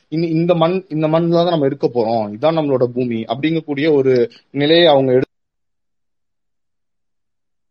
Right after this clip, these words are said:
புத்தகத்தை படிக்கும்போது தான் நமக்கு அது வந்து புரிய வருது. இது நம்ம, நம்மளோட டெக்ஸ்ட் புக்ஸ்லயும் வந்து அக்பர் த கிரேட் நம்ம படிக்கிறோம், இருந்தாலும் அக்பரோட வரலாறு வந்து இவ்வளவு டீட்டெயிலா நமக்கு வந்து சொல்றது இல்ல.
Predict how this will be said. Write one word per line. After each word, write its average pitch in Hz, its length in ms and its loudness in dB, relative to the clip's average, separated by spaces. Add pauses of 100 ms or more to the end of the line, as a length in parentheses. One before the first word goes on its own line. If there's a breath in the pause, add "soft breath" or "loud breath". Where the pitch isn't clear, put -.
(1600)
புத்தகத்தை 208 360 0
படிக்கும்போது 190 500 4
தான் 185 120 4
நமக்கு 165 240 0
அது 123 140 2
வந்து 127 540 2 (140)
புரிய 175 240 2
வருது. 113 300 0 (340)
இது 151 100 -2
நம்ம, 147 480 2 (380)
நம்மளோட 151 340 2 (500)
டெக்ஸ்ட் 180 240 -4
புக்ஸ்லயும் 214 300 0
வந்து 214 160 2
அக்பர் 185 280 0
த 185 80 0
கிரேட் 180 280 0
நம்ம 180 260 -2
படிக்கிறோம், 170 440 0
இருந்தாலும் 180 420 4
அக்பரோட 175 380 2
வரலாறு 156 300 4
வந்து 160 160 -2
இவ்வளவு 160 240 2
டீட்டெயிலா 151 340 0
நமக்கு 139 260 -2
வந்து 131 520 2
சொல்றது 135 340 0
இல்ல. 117 180 -6